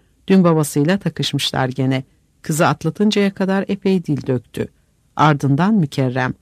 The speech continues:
Uzunca konuştular onunla da. Galip'in Necla için söylediği yuvarlak bir iki sözü sessiz dinledi. Eşref Bey iyi değilmiş. Asıl sıkıntısı oydu şimdi. Hem üzülüyor hem acıyordu Eşref Bey'e.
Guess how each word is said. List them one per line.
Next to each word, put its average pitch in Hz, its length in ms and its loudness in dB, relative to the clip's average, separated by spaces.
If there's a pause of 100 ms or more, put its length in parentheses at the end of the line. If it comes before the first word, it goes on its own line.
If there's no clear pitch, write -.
(300)
Uzunca 226 420 4
konuştular 139 640 0
onunla 131 480 2
da. 131 160 -2 (420)
Galip'in 156 520 4
Necla 190 360 2
için 196 220 0
söylediği 185 540 0
yuvarlak 170 540 0
bir 156 100 2
iki 151 180 -2
sözü 139 340 -2
sessiz 147 500 -2
dinledi. 131 500 -2 (480)
Eşref - 420 0
Bey 196 160 2
iyi 175 300 0
değilmiş. 131 540 0 (380)
Asıl 247 260 2
sıkıntısı 233 640 -2
oydu 139 340 2
şimdi. 135 480 0 (400)
Hem 175 320 4
üzülüyor 139 580 0
hem 151 280 0
acıyordu 131 520 -2
Eşref 131 480 -2
Bey'e. 135 260 -2